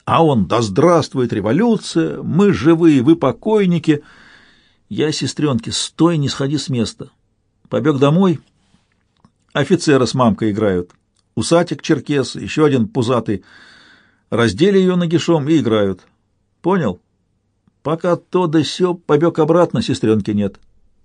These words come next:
С тех пор ищу, понял? Мне тогда семь лет было, ей восемь. А ну подбей, сколько сейчас? "Семнадцать", сказал Славик. "А как её звать?" Позабыл, пацан, то-то и дело.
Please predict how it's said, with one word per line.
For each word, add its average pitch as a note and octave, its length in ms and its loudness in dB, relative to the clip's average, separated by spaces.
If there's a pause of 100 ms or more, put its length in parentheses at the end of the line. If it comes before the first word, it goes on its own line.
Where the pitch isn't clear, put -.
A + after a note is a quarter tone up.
(140)
С - 80 -20
тех D#3+ 200 -4
пор D3+ 240 0
ищу, C3+ 360 -2
понял? C#3+ 420 -4 (920)
Мне C3 200 0
тогда C3+ 260 0
семь F#3 260 4
лет C#3+ 160 4
было, G#2 200 -2
ей C#3+ 220 0
восемь. A#2+ 440 -2 (760)
А C#3 120 0
ну E3+ 100 0
подбей, C#3+ 360 2
сколько F3 300 0
сейчас? D#3 320 0 (880)
"Семнадцать", G#2 720 -2
сказал G2+ 260 -4
Славик. G2+ 420 -6
"А - 40 -10
как D3 200 -6
её C#3 120 0
звать?" C3+ 260 -4 (1200)
Позабыл, G3+ 520 2
пацан, A#2+ 600 -6
то-то F#3 240 -2
и F3 80 4
дело. D3 380 0